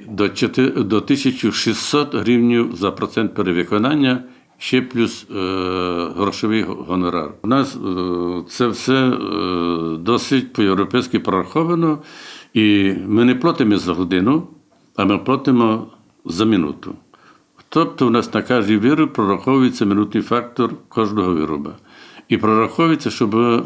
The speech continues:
ізділля було рентабельним, прибутковим, щоб було. Тому і ми і минулий рік закінчили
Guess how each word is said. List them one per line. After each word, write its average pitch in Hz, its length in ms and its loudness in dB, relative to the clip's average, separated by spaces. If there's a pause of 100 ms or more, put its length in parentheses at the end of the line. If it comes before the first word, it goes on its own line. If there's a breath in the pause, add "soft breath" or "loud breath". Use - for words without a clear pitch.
(840)
ізділля 113 380 2
було 98 260 2
рентабельним, 127 600 2
прибутковим, 95 640 -2
щоб 80 300 -6
було. 76 340 -8 (760 loud breath)
Тому 117 460 4
і 95 180 2
ми 110 400 4
і 92 240 4
минулий 101 420 4
рік 143 180 2
закінчили 127 880 2